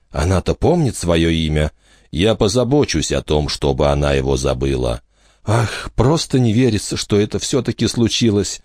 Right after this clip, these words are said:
Просто не верится». Сестра Агата посмотрела на своего сообщника. «Ты не останешься с нами ненадолго? Я растопила камин внизу, и монастырский эль у меня ещё остался.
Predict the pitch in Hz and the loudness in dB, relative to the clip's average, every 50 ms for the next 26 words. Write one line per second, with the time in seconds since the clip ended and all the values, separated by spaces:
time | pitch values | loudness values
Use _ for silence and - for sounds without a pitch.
0 | _ _ - 123 143 175 190 - - - 165 170 170 160 156 175 165 139 104 87 | _ _ 2 2 4 2 2 0 0 0 2 4 4 4 4 2 2 2 0 -2
1 | - - 87 80 - - - - - - - - - - 85 - - 80 80 80 | -2 -2 -2 -2 -4 -6 -14 -20 -20 -20 -16 -8 -4 -2 -2 -2 0 0 2 2
2 | 80 78 73 92 104 110 - - 85 - 85 80 - 78 73 73 - 78 87 92 | 2 2 2 2 2 2 2 0 0 0 -2 -2 0 0 -2 -2 0 0 0 2
3 | 82 82 80 78 73 - - 73 76 73 71 76 73 - 71 71 69 69 67 - | 2 2 0 0 -2 -2 -2 -2 0 0 0 -2 0 0 0 0 0 0 -2 -4
4 | - - - 64 - - 58 57 - - - - - - - - - 127 131 135 | -6 -8 -8 -6 -6 -6 -6 -6 -8 -10 -18 -20 -20 -20 -6 -2 0 2 2 2
5 | 139 135 - - - 180 190 165 120 - - - 98 - - 104 101 101 101 104 | 2 0 -2 -2 0 0 2 2 0 0 -2 -4 -4 -2 0 0 0 2 2 2
6 | 104 101 101 104 98 90 98 95 90 85 80 87 87 - - _ _ _ - 95 | 2 2 2 0 0 2 2 0 2 2 0 0 0 -2 -4 _ _ _ -2 0
7 | 107 120 123 123 - - - 120 - - 135 123 123 110 - 120 123 139 160 156 | 2 2 2 0 0 0 -2 -2 0 0 0 2 2 0 0 0 2 2 2 2
8 | 120 104 110 117 110 107 120 127 131 - - 107 101 101 98 104 95 - - 117 | 2 2 2 2 2 2 2 2 0 0 0 0 2 2 2 0 -2 0 -2 -2
9 | 107 95 - - - 87 87 113 139 139 143 135 135 135 135 135 135 127 - - | -2 -2 -4 -4 -4 -2 0 0 2 2 2 0 0 0 0 0 0 0 -2 0
10 | - 131 131 123 - - 127 123 123 113 - - 117 110 | 0 0 0 -2 -2 -2 0 0 0 -2 -2 -2 -2 -2